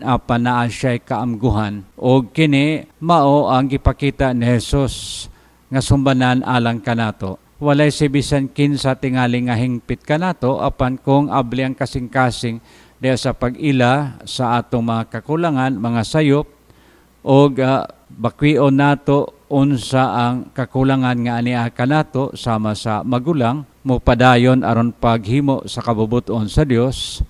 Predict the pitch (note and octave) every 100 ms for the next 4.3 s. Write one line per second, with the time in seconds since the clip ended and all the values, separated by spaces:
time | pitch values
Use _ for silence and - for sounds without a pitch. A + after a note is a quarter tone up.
0 | _ _ _ - C3 A2+ - A#2 - A#2
1 | A#2 A2+ C3 B2 A#2+ - A#2+ A#2 A#2 -
2 | A#2 G#2 A2 G#2+ G#2+ A#2 G2 B2 A2 A2
3 | G#2 - A2+ G2 A2+ G2+ G2+ - G#2+ G2
4 | G2 G2+ F#2